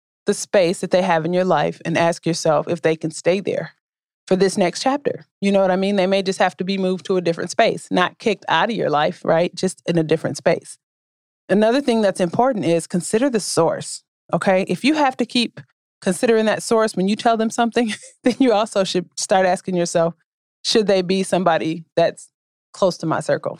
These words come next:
For instance, like, your plan may be to build a business. Well, actually, when I started Pump Five, it's a gas delivery service. That's what we do, right? So we've got an app. Our customers order gas.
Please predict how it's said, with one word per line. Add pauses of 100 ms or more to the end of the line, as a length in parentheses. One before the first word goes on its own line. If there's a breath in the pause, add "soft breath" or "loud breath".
For
instance, (800)
like,
your
plan
may
be
to (440)
build
a
business.
Well,
actually, (280 soft breath)
when
I
started
Pump
Five, (200)
it's
a
gas
delivery
service.
That's
what
we
do,
right?
So
we've
got
an
app.
Our
customers
order
gas.